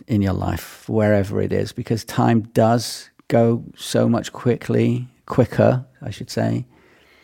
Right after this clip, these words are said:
So you kind of want to do your own things. You want to do your own stuff, walk,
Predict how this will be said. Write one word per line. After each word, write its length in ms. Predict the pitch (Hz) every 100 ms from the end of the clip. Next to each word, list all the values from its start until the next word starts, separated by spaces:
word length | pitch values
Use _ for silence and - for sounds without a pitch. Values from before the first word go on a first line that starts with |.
| _ -
So 160 | - 131
you 80 | 123
kind 240 | 135 131
of 80 | 113
want 240 | 117 120
to 100 | 127
do 280 | 104 127 120
your 300 | 107 107 107
own 220 | 107 104
things. 420 | 104 - 101 101
You 100 | 107
want 160 | 107 104
to 40 |
do 160 | 101 107
your 320 | 101 98 95
own 480 | 98 98 101 - - _ _ _ _ _ _ _ -
stuff, 720 | - - 117 107 - _ _ -
walk, 460 | 104 98 - -